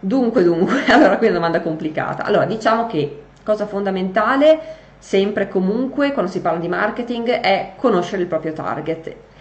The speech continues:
e quindi quelle cose che emozionano il tuo target. Perché faccio un esempio a caso, se tu hai come target le mamme o se tu hai come target, non lo so, le spose,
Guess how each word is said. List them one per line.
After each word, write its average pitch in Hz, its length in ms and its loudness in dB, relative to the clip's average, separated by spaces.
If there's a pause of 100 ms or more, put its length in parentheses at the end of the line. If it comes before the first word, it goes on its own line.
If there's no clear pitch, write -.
(120)
e - 140 -4
quindi 196 340 0
quelle 240 320 2
cose 247 360 2
che 247 100 -2
emozionano 190 920 0
il 190 80 -6
tuo 175 160 -8
target. 160 680 -6 (480)
Perché 185 360 -2
faccio 175 240 -8
un 180 80 0
esempio 196 380 0
a 202 40 -10
caso, 156 580 -2
se 226 580 2
tu 233 300 0 (100)
hai 214 200 0
come 175 220 -4
target 214 420 -2
le 175 180 0
mamme 151 680 -2
o 226 220 0
se - 180 -10
tu 202 140 -6
hai 226 180 2
come 180 220 -2
target, 202 960 2
non 165 140 -6
lo 165 40 -4
so, 165 200 -2
le 180 80 -2
spose, 180 680 0